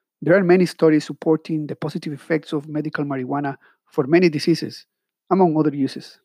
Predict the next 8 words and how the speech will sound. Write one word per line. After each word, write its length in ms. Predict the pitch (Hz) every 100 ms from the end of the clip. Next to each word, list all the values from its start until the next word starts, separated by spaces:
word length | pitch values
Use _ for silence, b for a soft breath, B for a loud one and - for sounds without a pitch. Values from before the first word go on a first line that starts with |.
| _ _ _ _
Nevertheless, 480 | 175 170 151 156 147
studies 520 | - - - 180 156
in 140 | - 151
many 300 | 165 165 156
areas 380 | 170 170 175 -
are 140 | 151
not 260 | 151 156 151
conclusive, 640 | 151 147 - 185 156 -